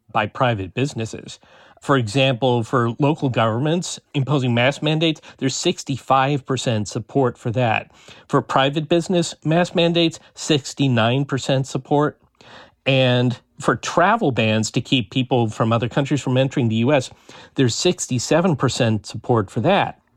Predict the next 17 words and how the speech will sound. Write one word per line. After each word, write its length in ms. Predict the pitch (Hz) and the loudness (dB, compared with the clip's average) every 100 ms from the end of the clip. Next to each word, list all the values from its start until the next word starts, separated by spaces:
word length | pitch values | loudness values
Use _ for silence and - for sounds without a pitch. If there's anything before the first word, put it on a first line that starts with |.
| _ | _
And 220 | 143 151 | 2 4
one 200 | 151 202 | 4 4
other 220 | 247 165 135 | 2 0 0
thing 320 | 131 123 120 | 0 0 0
that 160 | 117 113 | -2 -2
really 420 | 117 117 104 98 | -4 -2 -4 -6
struck 420 | - - 160 - | -6 0 0 0
us 300 | 117 110 - - | -6 -6 -12 -10
is 200 | 117 113 | -8 -4
that 260 | 120 113 | -4 -2
there's 360 | 120 110 104 - _ _ - | -2 -2 -4 -8 _ _ -2
broad 320 | 117 151 151 | 2 2 0
support 540 | - 117 123 107 101 - | -4 -4 0 0 0 -4
for 100 | 143 | 0
having 300 | 143 135 123 | 0 0 0
airlines 600 | 147 143 135 131 127 - - | 2 2 2 2 0 -4 -4
require, 720 | 131 - 135 127 120 120 123 | -2 0 2 2 2 0 0